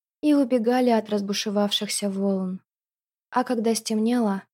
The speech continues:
Колтон и Эбби слились в долгих поцелуях, а мы с Остином немного смущенно поглядывали друг на друга. Он вдруг обнял меня, расположившись за моей спиной, и поцеловал в макушку.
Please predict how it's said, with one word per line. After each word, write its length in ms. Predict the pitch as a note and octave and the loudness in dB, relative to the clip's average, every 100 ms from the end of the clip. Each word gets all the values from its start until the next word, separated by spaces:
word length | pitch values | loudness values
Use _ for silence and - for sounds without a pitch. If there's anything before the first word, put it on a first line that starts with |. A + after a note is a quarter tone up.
| _ _ _ - | _ _ _ -2
Колтон 400 | C#4 C4+ C4 A#3 | 2 4 2 0
и 340 | A3+ - A#3+ | 0 0 0
Эбби 120 | A3+ | 2
слились 460 | A3 - G#3+ A3+ G#3+ | -2 -2 -2 0 0
в 60 | |
долгих 360 | G#3 G#3+ G#3+ G#3 | 0 0 0 -4
поцелуях, 880 | A3 G#3 A3+ A3+ A#3 A3 F#3+ - - _ _ _ - | -6 -4 -4 -2 0 2 0 -6 -20 _ _ _ -4
а 100 | B3 | 2
мы 160 | A#3 A3+ | 2 2
с 120 | - | -2
Остином 440 | A3+ - G#3 G3 | -4 -2 0 2
немного 360 | G3+ G#3 G#3 G3+ | 2 2 2 0
смущенно 560 | - G#3 - A3 G#3+ | -2 -4 -4 -2 -2
поглядывали 680 | G#3 G3+ G3+ G#3+ G#3 G3 F#3+ | -2 -2 -2 0 0 -2 -2
друг 300 | F#3 F#3+ - | -2 -6 -4
на 120 | F#3+ | -6
друга. 500 | F#3 F3+ F3 F3+ F3+ _ _ _ _ _ _ _ _ _ | -4 -4 -6 -8 -14 _ _ _ _ _ _ _ _ _
Он 220 | B3+ C4 B3 | 0 2 4
вдруг 320 | B3 B3+ C4 | 4 2 4
обнял 400 | C4+ A3 G3+ F#3+ | 2 4 2 2
меня, 460 | G3 F#3+ F#3 F3+ _ _ _ _ _ - | 0 -2 -4 -10 _ _ _ _ _ -4
расположившись 880 | A#3 - A3 G#3+ G3+ A3 - G3 | -2 0 0 2 2 0 0 -2
за 100 | G3+ | 0
моей 260 | G3 G3+ G3+ | 2 2 0
спиной, 680 | - A3 G#3 G3 F#3+ - _ _ _ _ - | -2 -2 0 0 -2 -8 _ _ _ _ -4
и 100 | C4 | -4
поцеловал 680 | - G#3+ - G3+ G3 G3+ G3 | -4 -6 -4 -2 0 0 0
в 40 | |
макушку. 760 | G3 F#3+ - F#3+ F3 - F#3 | 0 -2 -6 -8 -8 -10 -14